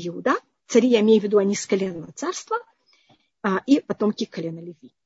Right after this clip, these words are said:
И поэтому Куганим имеют вот такую особость. Видите, тут подчёркнуто также имя матери, потому что женщина, она тоже очень важна.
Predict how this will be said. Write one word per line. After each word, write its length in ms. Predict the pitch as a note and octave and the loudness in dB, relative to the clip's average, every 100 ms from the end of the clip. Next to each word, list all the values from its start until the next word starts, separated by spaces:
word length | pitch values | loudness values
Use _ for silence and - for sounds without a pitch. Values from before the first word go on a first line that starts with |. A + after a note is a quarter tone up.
| _ | _
И 40 | |
поэтому 380 | - G#3 A#3 A3 | -4 -2 0 -2
Куганим 440 | - G3+ F#3 A3+ C4 | -2 -6 0 0 0
имеют 260 | F#3 G#3 - | -4 -8 -10
вот 80 | |
такую 240 | F#3 - F#3+ | -14 -8 -8
особость. 480 | - - D#4 C#4+ - | -4 -2 0 0 -2
Видите, 240 | A3 A#3 | -4 -4
тут 160 | - - | -8 -8
подчёркнуто 600 | F#3+ G3+ - G#3+ - F#3+ | -6 -6 -6 -8 -10 -14
также 340 | F#3 G3 - | -12 -10 -10
имя 280 | - G3 E3+ | -8 -10 -10
матери, 420 | F#3+ C#4 E4+ G4 - _ _ | -10 -8 -4 -6 -8 _ _
потому 240 | - A3 A#3 | -14 -12 -12
что 200 | - A#3+ _ _ _ | -14 -20 _ _ _
женщина, 360 | - G#3+ A3 G3+ | -8 -6 -4 -4
она 120 | F#3 | -6
тоже 240 | E3+ F#3 - | -8 -8 -8
очень 340 | E3+ - - _ _ _ | -10 -12 -12 _ _ _
важна. 520 | E3 F3 - - - | -18 -14 -12 -10 -12